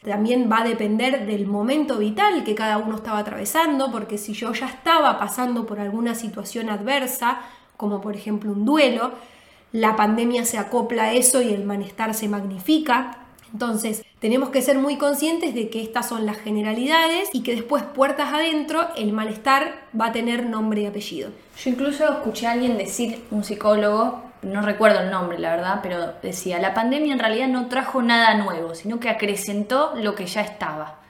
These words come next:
Speaker 2: No sé si acuerdo cien por ciento, pero me quedo con esta última parte de que acrecenta lo que estaba. Había problemas de base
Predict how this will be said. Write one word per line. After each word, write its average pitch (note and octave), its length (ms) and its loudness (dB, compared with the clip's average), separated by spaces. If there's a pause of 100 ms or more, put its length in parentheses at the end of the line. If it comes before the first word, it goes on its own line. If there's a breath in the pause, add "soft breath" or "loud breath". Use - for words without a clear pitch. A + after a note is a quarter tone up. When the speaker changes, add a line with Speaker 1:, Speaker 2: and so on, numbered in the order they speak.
(120)
Speaker 2:
No C#4 80 -8
sé D#4 140 -6
si D4+ 120 -2
acuerdo C#4 360 0
cien C#4 240 -2
por D4 140 0
ciento, E4+ 360 -2 (400 loud breath)
pero A#3+ 220 2
me A#3 140 0
quedo A#3+ 180 -2
con A3+ 100 0
esta A#3+ 220 -2
última A#3 320 0
parte A#3 240 0
de G3+ 120 0
que F#3+ 120 -4
acrecenta A3+ 600 -2
lo F#3 140 0
que F3 60 -8
estaba. E3 520 2
Había G3+ 260 0
problemas A3+ 760 2
de A3 100 2
base B3+ 480 2